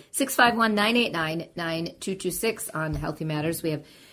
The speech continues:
just about, uh, fifteen minutes left with her, so get in your questions.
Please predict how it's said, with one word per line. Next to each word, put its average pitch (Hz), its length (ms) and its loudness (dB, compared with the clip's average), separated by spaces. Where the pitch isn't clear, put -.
just - 280 2
about, 180 500 2
uh, 170 140 4
fifteen 208 460 -2
minutes 196 340 -2
left 165 240 -2
with 165 140 -4
her, 143 160 -2
so 147 160 -4
get 151 160 2
in 160 100 2
your 151 120 0
questions. 147 600 -4